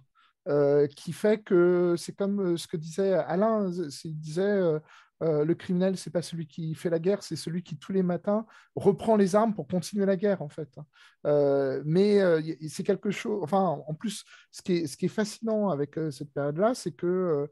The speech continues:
y a, y a deux choses qui, d'un point de vue littéraire, sur la Première Guerre mondiale, c'est que la Première Guerre mondiale a tué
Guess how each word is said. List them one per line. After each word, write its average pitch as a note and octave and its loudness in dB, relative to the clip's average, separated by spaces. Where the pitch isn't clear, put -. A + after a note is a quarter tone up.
y - 4
a, D3 8
y D#3 4
a F#3 8
deux G#3 0
choses - -4
qui, - -10
d'un D#3+ -2
point F3+ 0
de E3+ 0
vue F3 -4
littéraire, F3+ -2
sur E3+ -4
la C3+ 0
Première F3 -4
Guerre D3+ -4
mondiale, C#3+ -4
c'est - -8
que D#3+ 0
la - 2
Première G#3+ 0
Guerre F3+ -2
mondiale D#3 0
a F3 0
tué - -8